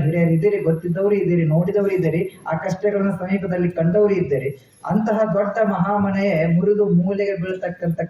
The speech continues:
ಕಾಲಘಟ್ಟದೊಳಗೆ ಕುರ್ಚಿನೂ ಮುರಿದು ಹೋಗಿತ್ತು, ಆದ್ರೆ ಮುರಿದ ಕುರ್ಚಿ ಮೇಲೆ ಕುಂಡ್ರಿಲ್ಲ, ಆ ಕುರ್ಚಿ ತಮ್ಮ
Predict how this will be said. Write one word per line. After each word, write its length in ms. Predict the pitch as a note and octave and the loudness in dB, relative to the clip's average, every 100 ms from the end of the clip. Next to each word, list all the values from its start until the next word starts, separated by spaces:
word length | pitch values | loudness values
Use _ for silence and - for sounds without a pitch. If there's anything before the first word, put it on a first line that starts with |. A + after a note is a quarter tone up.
| D#3 | -4
ಕಾಲಘಟ್ಟದೊಳಗೆ 840 | E3 F3 E3 E3 E3 D#3+ F3 G#3+ - - - _ _ _ | -2 0 -2 -2 -2 -2 0 0 -4 -12 -20 _ _ _
ಕುರ್ಚಿನೂ 480 | E3+ G3 - A3+ A3 G#3 | 0 0 0 -2 2 4
ಮುರಿದು 260 | G3+ G#3 F#3 | 4 4 2
ಹೋಗಿತ್ತು, 340 | F3+ F#3 - D#3 D#3+ | 0 -2 -4 -4 -2
ಆದ್ರೆ 200 | E3+ F3 D#3+ | 0 2 2
ಮುರಿದ 240 | F3+ G#3+ A3 | 2 2 0
ಕುರ್ಚಿ 260 | G3+ F3+ G3+ F#3+ | -2 -2 -2 -2
ಮೇಲೆ 180 | F#3 F3 | -4 -2
ಕುಂಡ್ರಿಲ್ಲ, 400 | E3+ F3 F#3 G3+ - | 0 0 0 0 -2
ಆ 20 | |
ಕುರ್ಚಿ 260 | E3 D#3+ G#3+ - | -2 0 -2 -2
ತಮ್ಮ 220 | F#3 | -2